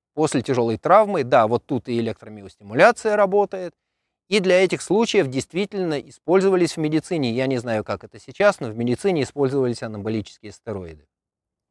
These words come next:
И один из, а, очевидных случаев применения анаболических стероидов — это восстановление при большой потере мышечной ткани.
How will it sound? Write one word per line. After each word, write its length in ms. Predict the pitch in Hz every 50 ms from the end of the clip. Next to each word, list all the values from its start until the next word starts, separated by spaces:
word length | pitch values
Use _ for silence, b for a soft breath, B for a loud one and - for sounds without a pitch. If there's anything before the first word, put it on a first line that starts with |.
| _ _ _ - - _ _
И 100 | - 127
один 280 | 139 147 147 175 175 170
из, 220 | 156 123 - - _ _ _ _ _ _ _ _ _ _ _ _ _
а, 220 | _ 104 101 101 - _ _ _ _
очевидных 580 | - 110 - - 170 156 175 180 151 143 123 -
случаев 440 | - - 156 139 123 - 110 101 -
применения 600 | - 120 127 131 135 135 143 139 131 120 107 101
анаболических 600 | 101 104 101 117 120 120 104 - - _ - -
стероидов — 600 | _ _ - 139 202 233 240 233 220 220 196 - _ _ _ _ _ _ -
это 200 | 156 175 - 180
восстановление 880 | 151 147 - - - 147 143 135 131 139 156 170 185 185 185 180 175
при 400 | 143 _ _ - 127 147 165 160 - -
большой 400 | _ 110 139 135 131 - - 165
потере 340 | 139 - 120 - 143 135 127
мышечной 440 | 117 117 120 - - - - - 113
ткани. 360 | - - - 87 80 - _